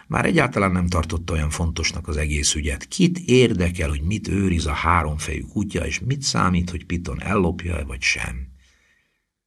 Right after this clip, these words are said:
„Jól vagy?”, kérdezte Ron, „olyan furcsa arcot vágsz.”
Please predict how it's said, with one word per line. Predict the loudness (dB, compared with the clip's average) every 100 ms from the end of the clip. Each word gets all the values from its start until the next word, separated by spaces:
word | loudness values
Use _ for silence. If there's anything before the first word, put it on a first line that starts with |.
| _
„Jól | -10 -6
vagy?”, | 0 2 2 -2
kérdezte | -12 -10 -8 -8 -8
Ron, | -8 -6
„olyan | -4 -2
furcsa | -2 -2 -2 -4
arcot | -4 -6 -6 -10 -10
vágsz.” | -12 -12 -4 -4 -4